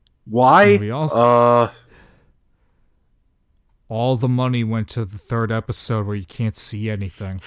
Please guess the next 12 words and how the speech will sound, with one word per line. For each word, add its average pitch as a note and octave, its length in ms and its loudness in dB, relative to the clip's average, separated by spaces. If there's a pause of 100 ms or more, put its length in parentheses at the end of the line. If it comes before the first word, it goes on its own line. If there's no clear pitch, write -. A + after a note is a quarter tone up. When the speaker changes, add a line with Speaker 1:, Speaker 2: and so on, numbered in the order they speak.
(140)
Speaker 1:
<laughs> - 1400 -8
Speaker 2:
Maybe G#2+ 220 -8
it A2 40 -8
was G#2 140 -10
the G#2+ 60 -12
fourth. G2 380 -14
I G2+ 60 -10
don't G2 120 -10
fucking F#2 340 -14
know. F2+ 200 -12 (100)
Speaker 1:
Didn't F3+ 220 0
they A3+ 320 4